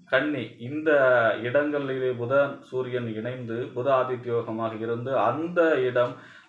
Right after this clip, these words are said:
லக்னத்திற்கு ஒன்றாம் இடம், நான்காம் இடம், எட்டாம் இடமாக வந்தால் அது மிக மிக சிறப்பான ஒரு சக்கரவர்த்தியாக வாழக்கூடிய அமைப்பை கொடுக்கக்கூடிய அமைப்பாக இருக்கும். சரி, லக்னமாக இந்த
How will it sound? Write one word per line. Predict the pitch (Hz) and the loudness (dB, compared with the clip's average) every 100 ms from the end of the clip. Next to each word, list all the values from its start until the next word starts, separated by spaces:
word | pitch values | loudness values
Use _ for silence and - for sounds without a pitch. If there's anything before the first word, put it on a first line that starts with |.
| 113 123 | -2 0
லக்னத்திற்கு | 127 190 202 190 185 175 175 190 196 170 123 | 2 0 0 2 0 0 -2 -2 -2 -2 -2
ஒன்றாம் | 135 139 127 117 | 0 2 2 2
இடம், | 113 - - - _ 107 | 0 -2 -8 -20 _ -2
நான்காம் | 120 135 143 135 120 | 0 2 2 0 0
இடம், | 110 113 - - - - 127 | -2 -2 -4 -16 -20 0 2
எட்டாம் | 180 180 165 | 4 4 4
இடமாக | 151 147 143 139 131 | 4 2 2 2 0
வந்தால் | 120 135 165 - 123 | 2 0 0 -2 0
அது | 123 156 131 | 0 0 -4
மிக | 123 156 | -2 0
மிக | 156 156 165 | 0 0 0
சிறப்பான | 139 131 131 135 131 123 104 92 | 0 0 2 2 2 0 -2 -4
ஒரு | 113 - | -6 0
சக்கரவர்த்தியாக | 139 196 196 185 175 175 151 151 143 | 0 4 4 6 2 2 2 4 4
வாழக்கூடிய | 135 131 127 120 120 | 4 2 0 -2 -2
அமைப்பை | 117 117 | -4 -6
கொடுக்கக்கூடிய | 113 110 110 107 110 | -6 -6 -8 -6 -4
அமைப்பாக | 104 107 107 104 | -4 -4 -4 -4
இருக்கும். | 104 - - - - - - - - | -8 -12 -20 -20 -20 -20 -20 -20 0
சரி, | 160 151 143 - | 2 4 2 2
லக்னமாக | 143 - 190 190 180 180 170 | 0 2 0 4 4 4 2
இந்த | 156 | 4